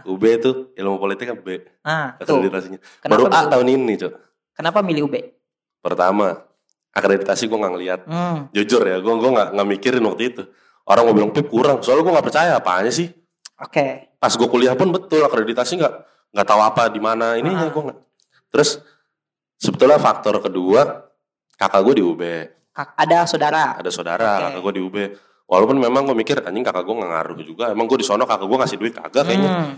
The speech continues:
Speaker 1: Cuman bokap gua jadi, jadiin itu alasan buat, "Ya udah, Bang, U B aja lah biar bareng."
Speaker 2: Hmm.
Speaker 1: Jadi gua kayak, "Ya udah." Terus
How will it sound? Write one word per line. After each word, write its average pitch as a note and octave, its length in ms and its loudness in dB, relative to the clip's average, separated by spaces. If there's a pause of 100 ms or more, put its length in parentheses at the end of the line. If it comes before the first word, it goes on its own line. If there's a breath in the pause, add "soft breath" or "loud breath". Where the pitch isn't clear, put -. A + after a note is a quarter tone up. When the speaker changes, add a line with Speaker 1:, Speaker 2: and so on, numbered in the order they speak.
(300)
Speaker 1:
Cuman C3 220 4 (540)
bokap G#2 320 2
gua C#3+ 100 4
jadi, A2+ 300 2 (240)
jadiin G#2+ 320 0
itu G#2+ 160 4
alasan G2+ 240 4
buat, B2 120 0
"Ya F#2+ 120 -2
udah, G#2 100 2
Bang, C#3 140 2
U G#2+ 80 0
B F#2 80 -2
aja F2+ 160 0
lah B2+ 80 2
biar G2 160 -2
bareng." F2+ 340 2 (100)
Speaker 2:
Hmm. E3 280 -16 (120)
Speaker 1:
Jadi - 80 -18
gua G#2 200 2
kayak, E2+ 80 -2
"Ya D2+ 80 -8
udah." G#2+ 340 -4
Terus B2 300 -6